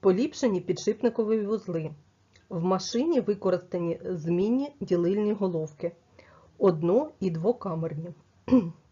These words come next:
Конвейер складається з двох частин: горизонтальний і під нахилом, і має самостійний привід.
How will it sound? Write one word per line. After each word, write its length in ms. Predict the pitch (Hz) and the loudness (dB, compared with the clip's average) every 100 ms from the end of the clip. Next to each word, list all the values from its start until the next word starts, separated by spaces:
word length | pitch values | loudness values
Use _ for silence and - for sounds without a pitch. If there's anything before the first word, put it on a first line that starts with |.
| _ _ _ - - - | _ _ _ -20 -18 -2
Конвейер 460 | 185 170 170 220 240 | 0 4 4 4 2
складається 600 | - 175 165 208 220 196 | 0 0 2 -2 -2 -8
з 60 | |
двох 240 | 160 170 - | -6 -6 -2
частин: 460 | 220 - - 147 - _ _ _ _ _ | -4 -4 -6 -6 -8 _ _ _ _ _
горизонтальний 1040 | - 196 190 165 165 160 165 202 247 269 - _ _ | -2 2 2 2 -2 -2 0 2 0 -2 -6 _ _
і 120 | 254 | -4
під 260 | 294 240 156 | -2 -2 -2
нахилом, 540 | 151 - - - 175 - _ _ - _ - | -6 -8 -10 -10 -12 -18 _ _ -20 _ -4
і 100 | 196 | -2
має 400 | 175 180 277 302 | 0 0 0 -2
самостійний 800 | - 185 175 160 - 208 226 233 | 0 0 0 -4 -6 -2 -2 -4
привід. 500 | - 156 151 - | -6 -8 -8 -12